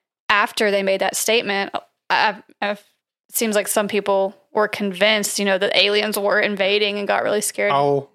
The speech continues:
Speaker 1: and panicked.
Speaker 2: I'll get into it.
Speaker 1: <laughs>
Speaker 2: Good. This is like, have you seen the, the clip of, like, I think it's Tyler, the Creator? He's like, "Would you let me
Speaker 1: Me
Speaker 2: do
Speaker 1: do
Speaker 2: what I
Speaker 1: it.
Speaker 2: need to do?"
Speaker 1: <laughs> Yeah.
Speaker 2: All right.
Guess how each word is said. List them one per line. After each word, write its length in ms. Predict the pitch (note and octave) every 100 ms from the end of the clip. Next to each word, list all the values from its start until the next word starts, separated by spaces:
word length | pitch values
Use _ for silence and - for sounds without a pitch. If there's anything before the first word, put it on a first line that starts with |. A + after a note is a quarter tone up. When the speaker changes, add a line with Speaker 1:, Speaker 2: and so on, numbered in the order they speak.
| _
Speaker 1:
and 180 | G#3 G#3
panicked. 320 | G#3 - - -
Speaker 2:
I'll 100 | C#3+
get 300 | C#3 D#3 D3+
into 420 | D3+ C#3+ - C3
it. 320 | B2 F4+ G4+ - B4+
Speaker 1:
<laughs> 120 | C5
Speaker 2:
Good. 160 | F#3 A4 - _ -
This 100 | D3
is 120 | D3+
like, 320 | D#3 D3 C#3 -
have 280 | F4 E3+ C#3+
you 60 |
seen 280 | C3+ D3+ D3
the, 200 | C#3+ C3
the 140 | B2+ B2+
clip 340 | - C#3 C3+
of, 120 | C3
like, 240 | B2+ A#2+ -
I 40 | B2+
think 180 | D3 C3
it's 140 | B2
Tyler, 280 | - C3+ C3
the 140 | B2
Creator? 380 | B2 C3 B2+ C3+
He's 140 | C3 B2+
like, 140 | A#2+
"Would 160 | D3+ D3
you 160 | E3+
let 320 | D3 C#3+ D#3
me 80 | D#3
Speaker 1:
Me 100 | D3+
Speaker 2:
do 100 | D3
Speaker 1:
do 120 | D#3+
Speaker 2:
what 140 | D#3 D3+
I 80 | D3+
Speaker 1:
it. 60 |
Speaker 2:
need 180 | D#3 D3
to 120 | D3+
do?" 220 | C#3 C#3+ C#3+
Speaker 1:
<laughs> 60 |
Yeah. 240 | D#4 - C#4+ - F4 G4+ G4+ _ _ _ _ _ _ _ _ -
Speaker 2:
All 80 |
right. 180 | D3+ A#2